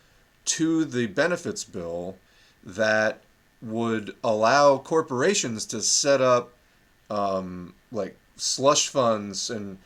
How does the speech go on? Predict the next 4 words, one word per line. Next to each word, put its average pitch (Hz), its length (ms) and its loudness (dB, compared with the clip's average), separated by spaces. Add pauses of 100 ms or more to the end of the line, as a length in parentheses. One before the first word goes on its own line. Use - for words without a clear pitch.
(220)
not 127 200 2
be 131 140 -2
accountable." 113 840 -2 (440)
And, 107 640 -2